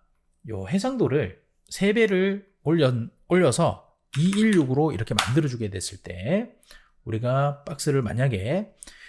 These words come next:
일 포인트를 사용을 했다. 그러면은 이 크기는 삼 픽셀이 되잖아요. 그죠? 삼 픽셀이 되면서 이 점이 보이게 됩니다.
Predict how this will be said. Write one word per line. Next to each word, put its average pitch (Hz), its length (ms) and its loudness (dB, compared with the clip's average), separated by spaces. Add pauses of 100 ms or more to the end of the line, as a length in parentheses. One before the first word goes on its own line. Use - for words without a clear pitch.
(220)
일 143 220 0
포인트를 143 360 0
사용을 127 300 -2
했다. - 440 -2 (340)
그러면은 117 640 0 (1500)
이 147 120 -2
크기는 117 760 -2 (160)
삼 190 300 2
픽셀이 214 360 0
되잖아요. 98 460 -10 (340)
그죠? 110 300 -4
삼 202 220 2
픽셀이 208 260 2
되면서 156 520 2
이 131 500 -2
점이 139 520 2
보이게 131 360 2
됩니다. 90 480 -10